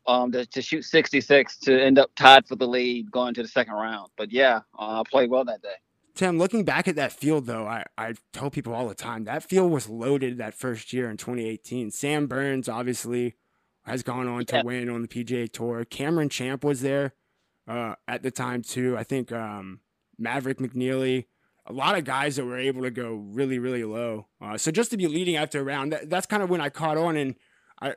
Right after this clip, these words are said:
Speaker 2: my buddy Dennis Knight told me that you were from Savannah, and I hadn't even realized it, man, and I was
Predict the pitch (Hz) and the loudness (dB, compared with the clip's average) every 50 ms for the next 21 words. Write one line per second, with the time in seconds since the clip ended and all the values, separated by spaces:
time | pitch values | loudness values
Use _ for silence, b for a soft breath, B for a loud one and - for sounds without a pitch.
0 | - _ - 147 143 143 156 165 160 156 135 151 156 156 143 139 - 151 151 151 | -10 _ -8 -6 -4 0 0 0 0 0 0 0 -2 -2 -2 -4 -4 -4 -2 -4
1 | 143 - - 135 139 135 139 135 135 127 135 131 - - _ _ _ _ _ _ | -4 -4 -6 -6 -4 -4 -2 -4 -4 -2 -4 -6 -6 -8 _ _ _ _ _ _
2 | _ _ _ _ _ _ - 117 147 151 156 151 143 123 - 156 160 156 - - | _ _ _ _ _ _ -10 -4 -2 0 0 0 0 -2 0 0 0 0 0 -2
3 | 151 139 135 160 175 170 143 131 127 135 143 139 170 170 170 170 165 170 160 151 | -2 -2 -2 0 0 0 0 -2 -2 -2 -2 -2 -2 -2 0 0 -2 -2 0 0
4 | 185 208 196 151 113 110 98 98 90 95 101 113 135 135 131 135 131 127 123 117 | 2 2 2 2 0 -4 -6 -8 -10 -10 -8 -8 -6 -6 -6 -4 -4 -4 -6 -6
5 | - | -8